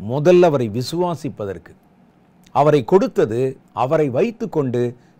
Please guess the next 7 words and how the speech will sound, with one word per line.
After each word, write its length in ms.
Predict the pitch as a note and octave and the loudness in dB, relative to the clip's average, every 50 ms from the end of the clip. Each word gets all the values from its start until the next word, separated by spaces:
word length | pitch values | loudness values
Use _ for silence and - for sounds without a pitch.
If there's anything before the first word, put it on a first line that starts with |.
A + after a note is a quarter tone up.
| - - | -8 -4
சம்பாதிப்பதற்கல்ல, 1120 | C#3+ C#3 D#3+ F#3+ A3 A3 A#3 A#3 A#3 F#3 G3+ G#3 F#3 G3 E3 - - C#3+ A#2 G#2 G2 F2 - _ _ _ _ _ _ _ _ | -4 -2 0 0 2 2 2 2 0 -2 -2 -2 -2 -2 -2 -2 -4 -4 -4 -4 -6 -8 -10 _ _ _ _ _ _ _ _
அவரை 320 | - F#2+ G2 F#2+ F2+ E2+ | -6 -6 -4 -6 -8 -6
கொடுத்தது 720 | - - F3+ G3+ C4+ - - D#3+ C3+ A#2+ B2 B2 B2+ - - | -2 0 2 2 0 0 0 -2 0 0 -2 -4 -4 -6 -8
நீங்கள் 380 | F#2+ A2+ A#2+ A#2 G2+ G2 F2+ | -8 -8 -6 -6 -6 -8 -8
விசுவாசிப்பதற்கு. 1300 | E2+ A2+ C3 - - G3 G3+ G3+ F#3+ E3+ - - C#3+ C3+ C#3+ A#2 A2+ G#2 F#2+ - - D#3 E3 D3+ - - _ _ _ _ _ _ _ _ _ _ _ _ _ _ _ _ _ _ _ _ _ _ _ _ _ _ _ _ | -8 -8 -10 -8 -8 -6 -6 -4 -6 -6 -8 -10 -10 -8 -8 -8 -8 -8 -10 -10 -8 -8 -6 -6 -8 -12 _ _ _ _ _ _ _ _ _ _ _ _ _ _ _ _ _ _ _ _ _ _ _ _ _ _ _ _
நீங்க 240 | D#3 F3+ F3+ E3 | -2 2 2 2
கிறிஸ்துவை 420 | - - G3 A#3 - - C4+ A#3+ | 4 4 2 2 2 2 0 0